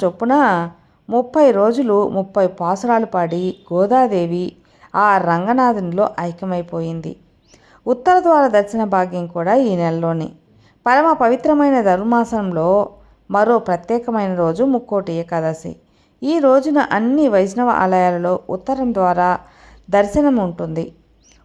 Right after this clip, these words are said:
ఉత్తర ద్వార దర్శనం చేసుకున్న వారికి పునర్జన్మ ఉండదని పురాణాలు చెబుతున్నాయి.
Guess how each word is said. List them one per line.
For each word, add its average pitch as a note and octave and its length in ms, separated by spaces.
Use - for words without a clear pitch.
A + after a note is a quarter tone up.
ఉత్తర E4+ 340
ద్వార D4 300
దర్శనం A3 560
చేసుకున్న G#3 420
వారికి F3+ 580
పునర్జన్మ G#3 500
ఉండదని F3+ 720
పురాణాలు G3 440
చెబుతున్నాయి. E3 640